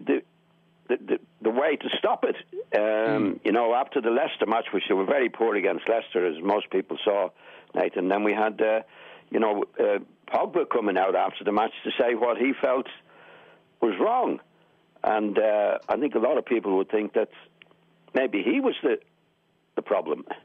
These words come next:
Speaker 1: In fact, I think Solskjaer did, because he left him out for the next match during the week.
Speaker 2: Well, you mentioned Pogba's quotes. He said,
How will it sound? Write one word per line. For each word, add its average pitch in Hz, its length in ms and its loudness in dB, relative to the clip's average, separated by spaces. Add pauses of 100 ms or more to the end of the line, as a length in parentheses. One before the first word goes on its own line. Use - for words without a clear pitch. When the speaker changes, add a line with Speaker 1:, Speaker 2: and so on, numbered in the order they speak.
(340)
Speaker 1:
In - 80 -2
fact, 151 260 0
I 113 60 2
think 143 160 0
Solskjaer 156 440 0
did, 98 140 -2
because 110 240 -2
he 117 60 0
left 127 240 0
him 120 80 0
out 127 180 2
for - 60 -18
the 123 80 0
next 143 260 -2
match 147 160 0 (100)
during 151 180 0
the 151 60 0
week. 196 360 -2 (1300)
Speaker 2:
Well, 165 200 0 (340)
you 180 120 0
mentioned 202 300 0
Pogba's 147 460 0
quotes. 135 680 -2
He 127 100 2
said, 127 460 0